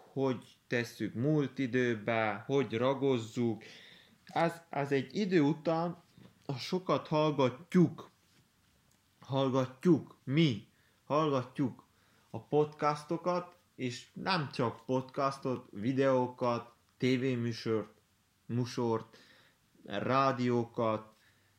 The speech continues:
akkor ez egy idő után magától fog jönni.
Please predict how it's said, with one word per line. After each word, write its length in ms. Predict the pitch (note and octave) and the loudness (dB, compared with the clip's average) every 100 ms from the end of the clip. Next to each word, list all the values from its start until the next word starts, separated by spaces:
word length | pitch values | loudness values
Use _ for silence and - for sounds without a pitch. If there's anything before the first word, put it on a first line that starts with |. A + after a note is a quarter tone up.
| _ _ - - _ - | _ _ -20 -20 _ -6
akkor 500 | C#3 C#3 - D3+ D3 | -6 -6 0 2 4
ez 260 | C#3+ C#3 - | 2 -2 -6
egy 240 | A#2+ G2+ | -8 -4
idő 280 | F3 F#3+ D#3 | -4 0 2
után 520 | D#3 D#3+ D#3 C3+ B2+ - | 2 2 0 0 -2 -6
magától 840 | B2 B2+ D#3 D3+ C#3 B2+ - B2 | -4 -2 0 2 0 0 -2 -2
fog 360 | A2+ - A#2 G2+ | -2 -4 -4 -2
jönni. 480 | A2 G#2 F#2 F2 | -2 -2 -6 -8